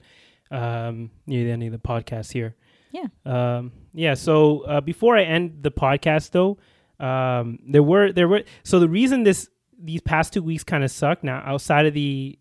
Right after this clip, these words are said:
Speaker 1: um,
Speaker 2: Lockdown.
Speaker 1: lockdowns and everything, is
Speaker 2: Mm-hmm.
Speaker 1: because both the Toronto community and the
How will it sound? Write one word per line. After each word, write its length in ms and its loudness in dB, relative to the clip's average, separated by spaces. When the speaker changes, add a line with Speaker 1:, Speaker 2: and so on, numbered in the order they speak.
Speaker 1:
um, 720 -6
Speaker 2:
Lockdown. 340 -10
Speaker 1:
lockdowns 460 2
and 80 -4
everything, 380 -2
is 100 -2
Speaker 2:
Mm-hmm. 80 -6
Speaker 1:
because 260 0
both 380 2
the 240 -2
Toronto 400 2
community 680 -2
and 640 -4
the 800 -6